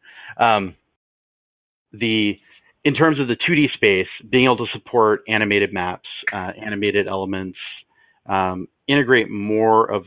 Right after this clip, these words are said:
the, uh, sort of typical, um, flashiness that you see in modern video game spaces on top of your, your digital map is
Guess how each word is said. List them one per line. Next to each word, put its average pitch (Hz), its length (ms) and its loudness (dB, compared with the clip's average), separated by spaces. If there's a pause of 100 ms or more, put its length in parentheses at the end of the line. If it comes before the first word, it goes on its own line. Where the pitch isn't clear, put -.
the, 95 680 -8 (680)
uh, 92 320 -6 (120)
sort 101 100 -10
of 87 60 -14 (140)
typical, 98 760 -2 (380)
um, 92 340 -10 (720)
flashiness 139 600 0 (400)
that 113 240 -2
you 113 120 -6 (160)
see 113 460 -4
in 104 180 -6
modern 101 400 -2
video 107 280 0
game 135 300 -4
spaces 170 420 -8 (760)
on 113 460 0
top 104 260 -4
of 101 120 -6
your, 98 560 -2 (320)
your 95 300 -6 (140)
digital 98 280 -8
map 92 300 -8 (680)
is 98 240 0